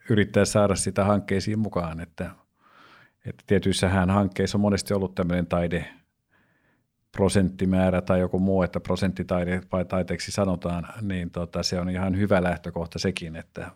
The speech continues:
että tuo, jo alkumetrillä tiedetään, että halutaan taidetta mukaan, ja sen edesauttaminen on tietenkin A ja O.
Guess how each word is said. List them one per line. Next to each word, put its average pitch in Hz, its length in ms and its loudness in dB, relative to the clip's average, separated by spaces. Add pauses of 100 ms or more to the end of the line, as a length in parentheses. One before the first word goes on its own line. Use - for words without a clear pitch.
(160)
että - 360 -12 (1200)
tuo, 87 260 -4 (380)
jo 101 180 6
alkumetrillä 104 720 4
tiedetään, 87 480 -2
että 82 120 -6
halutaan 85 360 -4 (140)
taidetta 85 360 -6
mukaan, 85 340 -6
ja 85 80 -4
sen 95 220 0
edesauttaminen 82 800 -6
on 87 60 -10
tietenkin 82 420 -12
A 82 80 -8
ja 80 140 -12
O. - 220 -16